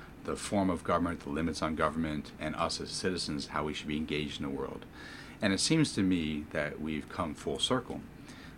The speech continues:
that, uh, although we don't have a king per se, we have an executive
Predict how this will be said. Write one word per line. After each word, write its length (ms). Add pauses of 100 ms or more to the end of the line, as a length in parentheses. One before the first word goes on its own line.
(100)
that, 400
uh, 340
although 300
we 100
don't 220
have 180
a 100
king 380
per 220
se, 460 (640)
we 140
have 340 (100)
an 200
executive 800